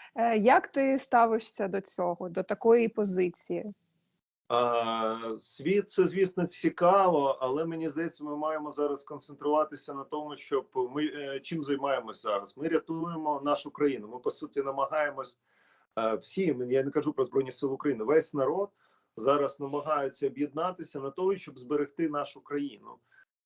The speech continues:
Speaker 2: І, е, для того, щоб це зробити, ми маємо бути єдині. Для цього у нас, я так вважаю, має бути один контекст, одне поле. Коли воно розділене мовою, е,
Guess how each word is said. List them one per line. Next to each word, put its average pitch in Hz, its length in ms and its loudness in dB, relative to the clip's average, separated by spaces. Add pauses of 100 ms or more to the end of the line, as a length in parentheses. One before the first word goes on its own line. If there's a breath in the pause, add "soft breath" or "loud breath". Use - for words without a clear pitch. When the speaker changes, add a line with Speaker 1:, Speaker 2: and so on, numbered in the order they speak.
Speaker 2:
І, 139 300 2
е, 139 280 4
для 139 200 0
того, 185 180 -4
щоб 180 180 -10
це 165 160 -4
зробити, 160 400 0
ми 165 160 -4
маємо 160 340 0
бути 147 300 -4
єдині. 120 560 -6
Для 95 140 2
цього 196 420 4
у 135 120 -4
нас, 170 420 2
я 120 200 0
так 110 220 -16
вважаю, 143 420 -2
має 190 200 0
бути 165 240 -8
один 160 520 -2
контекст, 143 800 -2
одне 165 520 -4 (960)
поле. 90 380 -4 (600 soft breath)
Коли 151 260 4
воно 180 260 0
розділене 175 560 0
мовою, 156 600 2
е, 98 40 -14